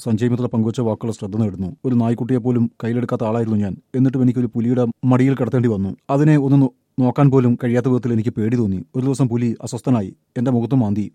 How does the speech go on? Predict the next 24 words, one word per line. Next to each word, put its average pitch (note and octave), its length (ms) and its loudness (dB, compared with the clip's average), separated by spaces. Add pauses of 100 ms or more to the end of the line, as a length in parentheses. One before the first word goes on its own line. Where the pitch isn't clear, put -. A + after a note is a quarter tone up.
ഭാഗ്യവശാൽ A#2 540 -4
അധികമൊന്നും A#2 340 2
പറ്റിയില്ല. G#2 380 -4 (180)
ഉടൻ C#3+ 220 2
എല്ലാവരും C3 320 2
എന്നെ B2 120 2
ആശുപത്രിയിൽ A#2 380 -4
എത്തിച്ചു. G#2+ 320 -8 (160)
മണിക്കൂറുകൾക്കുള്ളിൽ A#2 680 -2
എനിക്ക് A#2 160 -2
ലൊക്കേഷനിലേക്ക് A#2 520 -2 (200)
മടങ്ങാനായി. A2 460 -2 (140)
അതെന്റെ C#3 400 0 (180)
ജീവിതത്തിലെ C3+ 340 2
ഏറ്റവും B2 240 0
ഭയാനകമായ B2 520 0
ഓർമ്മയായി A2 400 0
തുടരുന്നു. F#2+ 360 -8 (220)
വൈശാലിയിൽ C3 380 -2
അഭിനയിക്കുമ്പോൾ B2 520 0 (180)
സഞ്ജയ് A#2+ 320 0
മിത്രയ്ക്ക് A#2+ 440 -4 (260)
ഇരുപത്തിരണ്ട് B2 400 -2
വയസ്സാണ്. G#2 480 -6